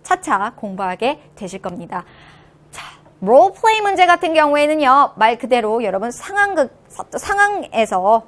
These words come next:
어, 여러분이 역할극을 하시게 되는 건데요. 어, 예를 들자면 공연 보기라는 토픽을 가지고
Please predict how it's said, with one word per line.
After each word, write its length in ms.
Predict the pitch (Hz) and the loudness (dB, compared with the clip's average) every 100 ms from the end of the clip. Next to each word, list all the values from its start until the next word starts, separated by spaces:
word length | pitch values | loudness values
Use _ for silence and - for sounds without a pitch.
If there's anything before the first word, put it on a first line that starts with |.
| - | -8
어, 100 | 196 | -8
여러분이 340 | 185 185 226 208 | -6 -6 -8 -10
역할극을 920 | 175 _ - 330 311 277 254 277 302 - - | -12 _ -6 -4 -4 -6 -2 -2 -2 -8 -8
하시게 460 | 311 302 240 233 | -6 -6 -4 -4
되는 280 | 226 190 185 | -4 -10 -10
건데요. 500 | 175 175 220 339 240 - _ - | -10 -4 2 4 2 -2 _ -6
어, 100 | 226 | 0
예를 280 | 240 311 381 | 4 4 2
들자면 400 | 381 349 339 339 | 4 4 4 0
공연 560 | - 254 247 359 403 | -4 -4 0 2 2
보기라는 520 | 381 349 330 294 262 262 | 2 0 2 2 0 -2
토픽을 460 | 294 302 285 254 | -2 0 -2 -2
가지고 560 | 233 214 202 185 196 | 0 -2 -4 -4 -2